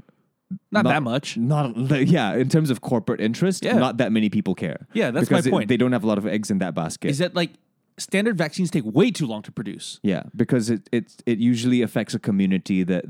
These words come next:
Speaker 2: the, the, the big wigs can't be fucked
Speaker 1: Yeah.
Speaker 2: to quickly solve. But because this is crippling the entire planet, it is in the best interest of these big wigs to make sure that it gets solved
Speaker 1: Yeah, well,
Speaker 2: asap.
Speaker 1: there's a lot of money to be had there.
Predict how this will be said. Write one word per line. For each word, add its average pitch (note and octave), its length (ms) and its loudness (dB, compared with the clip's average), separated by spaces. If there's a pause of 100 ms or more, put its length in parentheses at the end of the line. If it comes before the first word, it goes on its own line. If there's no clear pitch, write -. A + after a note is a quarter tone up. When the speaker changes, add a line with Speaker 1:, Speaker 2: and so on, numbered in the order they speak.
(100)
Speaker 2:
the, F2 360 0
the, E2 220 -4
the F2+ 100 -6
big F2+ 220 -2
wigs F2+ 520 -4 (440)
can't G2 220 -4
be F2 80 -2
fucked - 480 -8
Speaker 1:
Yeah. A2+ 180 -10
Speaker 2:
to - 160 -2
quickly G2 760 -2 (220)
solve. D#2+ 380 -2 (180)
But C#3+ 120 -2
because D#3 220 0
this F3+ 140 0
is E3 240 -2 (140)
crippling D3+ 400 2
the B2 80 4
entire A2 280 0
planet, B2 440 -2 (240)
it D3+ 100 4
is D#3 80 0
in E3 140 2
the C#3 80 2
best C3+ 340 0
interest C3+ 540 -2
of F#2+ 120 -2
these F2+ 160 0
big G#2+ 220 0
wigs E2+ 300 -2
to - 100 2
make A2 220 0
sure A2+ 160 2
that G2 180 0
it E2 160 -4
gets - 180 -4
solved E2+ 300 -4
Speaker 1:
Yeah, - 60 -8
well, B2 200 2
Speaker 2:
asap. - 40 0
Speaker 1:
there's C3+ 120 -2
a A2+ 60 -6
lot A#2 300 -4
of B2+ 100 -2
money A#2+ 320 -4
to G#2 100 -10
be G2+ 120 -6
had G2+ 200 -6
there. G#2 220 -6